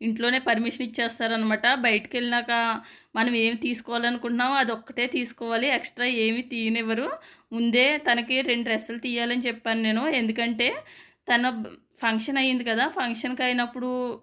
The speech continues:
డ్రెస్ మెటీరియల్స్ వచ్చాయి, శారీస్ వచ్చాయి, ఫ్రాక్స్ వచ్చాయి.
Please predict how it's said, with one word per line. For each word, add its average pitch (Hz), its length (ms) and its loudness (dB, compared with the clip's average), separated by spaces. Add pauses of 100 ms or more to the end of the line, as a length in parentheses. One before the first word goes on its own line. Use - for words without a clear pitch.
(320)
డ్రెస్ 220 340 0
మెటీరియల్స్ 247 460 -2
వచ్చాయి, 240 340 -2
శారీస్ 220 440 0
వచ్చాయి, 240 500 -2
ఫ్రాక్స్ 220 440 -2
వచ్చాయి. 226 440 -2